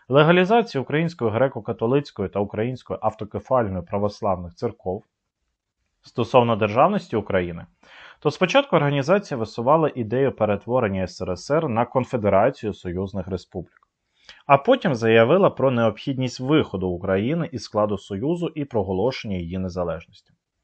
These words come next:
Влітку тисяча дев'ятсот вісімдесят дев'ятого року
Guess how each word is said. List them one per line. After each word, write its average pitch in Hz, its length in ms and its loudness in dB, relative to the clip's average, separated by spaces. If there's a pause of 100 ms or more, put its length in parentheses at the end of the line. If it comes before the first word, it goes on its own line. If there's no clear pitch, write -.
(380)
Влітку 107 460 -2
тисяча 95 440 -8
дев'ятсот 90 380 -4
вісімдесят 90 560 -10
дев'ятого 90 480 -4
року 156 340 -4